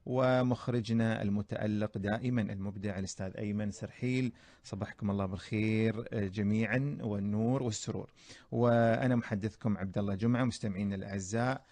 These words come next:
كل عام وأنتم بخير، بخصو-، بش-، بشهر رمضان المبارك، وأعاده الله إن شاء الله علينا وعليكم باليمن والخير والبركات يا رب.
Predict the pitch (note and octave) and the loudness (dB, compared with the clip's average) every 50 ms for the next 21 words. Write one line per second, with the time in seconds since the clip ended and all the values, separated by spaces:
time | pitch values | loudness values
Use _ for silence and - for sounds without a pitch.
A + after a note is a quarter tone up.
0 | - - - _ _ - C3+ A#2+ A2 G2 G#2 A2+ A2+ A2+ A2 G#2+ A2+ - A2+ G#2+ | -20 -20 -20 _ _ 0 0 2 2 2 2 2 2 2 2 0 -2 -2 -2 -4
1 | G2+ - - F#2+ F2+ - - A#2+ A2+ A#2+ B2+ C3 C3+ B2+ A2 G#2+ - - - - | -4 -4 -6 -8 -8 -4 -2 0 2 4 4 4 2 2 0 -4 -8 -10 -12 -14
2 | - - G#2+ A2 - - - - B2 A#2 G#2 G2 G2 G2 G#2+ G2+ G2+ G2+ G2+ G2+ | -8 -6 -6 -6 -6 -8 -8 -6 -4 -4 -4 -4 -4 -4 -2 -2 0 -2 -2 -2
3 | G2+ G2+ G2+ G#2+ G#2+ - - A#2 G#2+ G#2+ G#2 G#2 G2+ G2 G#2+ G#2 G#2 G#2 G#2 G2 | -2 -2 -4 -4 -4 -4 -2 0 0 2 2 2 2 2 2 2 4 2 2 2
4 | G#2 A2+ A#2+ A#2+ B2+ B2 - - - - A#2+ A2+ G#2+ G#2 G2+ G2+ G2 G2 G2+ G2+ | 4 4 4 4 4 2 0 -4 -10 -8 -6 -4 -2 -2 0 0 -2 -2 -4 -4
5 | - - - - - - - - - G#2+ G2+ G#2 G2+ A#2 A2 A2 G#2+ G#2+ G#2+ G#2+ | -6 -8 -12 -20 -20 -20 -16 -8 -2 0 2 2 2 2 2 2 2 2 2 0
6 | G#2 G2+ - - A#2 G2+ G2+ G2+ F#2+ F2+ F#2+ G#2 A2+ B2+ C#3+ D3 D3 B2+ G#2 F#2 | 0 -2 -4 -4 -4 -4 -4 -4 -6 -6 -4 -2 0 0 0 0 0 0 0 0
7 | G#2 G#2+ A2 - - A#2 G#2 G2+ G2 G2+ G#2+ A#2 A#2 A2+ A2+ A2+ A#2 A2 G#2+ F#2+ | 0 -2 -2 -2 -2 0 0 2 2 2 2 4 4 4 4 2 2 0 -4 -6
8 | - - - G#2+ G#2+ G#2+ G#2+ G#2+ G#2+ G#2+ F#2 G2 G2+ G2 - A#2 G2 F#2+ - G2 | -6 -4 -2 0 0 0 0 0 -2 0 0 -2 -2 -4 -4 -6 -6 -6 -6 -6
9 | F#2 - C3 | -6 -6 -8